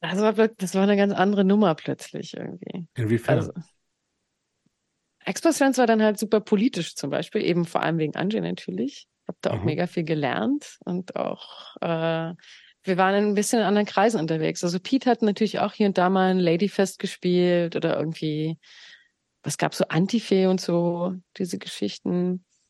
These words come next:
Speaker 1: Und Ex-Best Friends war aber viel mehr in so queer-feministischen Kreisen wahrgenommen. Wir waren halt irgendwie so eine All-Female-Band und, äh,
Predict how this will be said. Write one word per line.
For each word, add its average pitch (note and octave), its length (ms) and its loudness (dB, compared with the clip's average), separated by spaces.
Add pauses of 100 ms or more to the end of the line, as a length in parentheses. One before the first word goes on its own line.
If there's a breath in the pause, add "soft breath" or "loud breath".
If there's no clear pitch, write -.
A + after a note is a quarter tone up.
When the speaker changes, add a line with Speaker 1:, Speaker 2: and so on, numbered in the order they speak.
(880 loud breath)
Speaker 1:
Und G3+ 140 0
Ex-Best G3+ 320 2
Friends G3+ 200 4
war G3 80 4
aber F3+ 140 4
viel G#3+ 300 4
mehr F3 680 4 (360)
in E3+ 380 0
so D#3+ 240 0
queer-feministischen E3+ 920 0
Kreisen D#3+ 440 0
wahrgenommen. D3+ 580 -4
Wir D3+ 120 -8
waren D3+ 220 -6
halt - 200 -6
irgendwie D3+ 180 -6
so D3+ 100 -6
eine D#3 160 -4
All-Female-Band F3 1500 2
und, D#3 680 -4
äh, D#3 600 -6